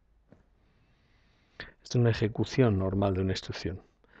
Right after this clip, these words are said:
En temas más avanzados de P L C se ven como instrucciones, ciertas instrucciones tienen unos modos de ejecución más particulares, pero de eso no vamos a hablar en este momento. Bien,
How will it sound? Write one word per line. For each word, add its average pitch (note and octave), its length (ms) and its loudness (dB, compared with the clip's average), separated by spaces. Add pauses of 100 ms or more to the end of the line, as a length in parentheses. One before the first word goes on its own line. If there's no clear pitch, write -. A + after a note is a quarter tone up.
(400)
En A2 80 -2
temas A2+ 300 4
más A2 180 2
avanzados G#2+ 440 2
de A2 100 2
P A#2 100 0
L A2 100 4
C A#2+ 220 2
se A2 160 0
ven G#2 180 2
como A2+ 480 0 (380)
instrucciones, A#2+ 960 0
ciertas A#2+ 420 4
instrucciones A2 760 0 (840)
tienen A2 300 4
unos G#2+ 220 2
modos G#2+ 260 0
de F#2 80 -4
ejecución G#2 500 -2
más G2+ 180 0
particulares, F2 840 -2 (120)
pero F#2+ 180 0
de G2+ 80 0
eso G2+ 120 -4
no F#2+ 100 -2
vamos F#2 200 -2
a F2+ 60 0
hablar E2+ 220 -2
en E2+ 100 -4
este - 160 -6
momento. E2 400 -10 (2000)
Bien, - 160 -6